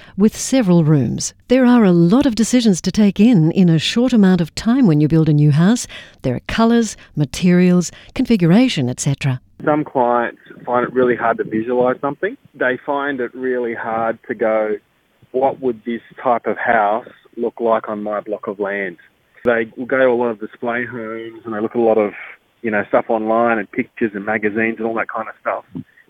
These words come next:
Speaker 2: But they still find it really sort of challenging to be able to visualise how it will all fit in and what to, what choices to make.
Speaker 1: Peter Koulizos is a property lecturer and author.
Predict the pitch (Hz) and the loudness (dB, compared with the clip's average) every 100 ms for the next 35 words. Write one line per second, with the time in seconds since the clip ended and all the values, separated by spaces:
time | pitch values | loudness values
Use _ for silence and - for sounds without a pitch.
0 | - 123 120 - 143 139 - 131 123 117 | -8 -4 -4 -2 0 0 0 -2 -2 -2
1 | 104 120 120 113 110 107 - - - 110 | -2 2 2 2 0 -2 -10 -16 -6 -6
2 | 98 135 120 120 123 117 - 113 98 - | -4 -4 -4 -4 -4 -6 -6 -4 -4 -8
3 | - - - 110 - 110 110 110 - 107 | -20 -18 -14 -12 -2 -2 0 -2 -6 -6
4 | 120 - 120 113 110 110 - - - - | -6 -2 2 4 4 0 -6 -16 -12 -2
5 | 117 110 110 110 110 110 _ 113 120 120 | -2 -2 -6 -4 -4 -6 _ -6 -4 -4
6 | 117 - 117 - 117 - 117 113 - - | -8 -6 -6 -4 -4 -2 -2 -2 -4 -8
7 | 131 147 214 _ _ _ _ _ - 294 | -4 -2 -4 _ _ _ _ _ -2 0
8 | 330 190 - - 269 233 135 143 135 - | 2 0 -2 0 0 2 0 -2 -4 -6
9 | - 185 156 - 202 - 185 175 226 - | -6 -2 -2 0 0 2 2 4 2 0
10 | 170 160 190 175 170 - 233 220 127 131 | -2 0 2 2 2 0 0 0 -6 -8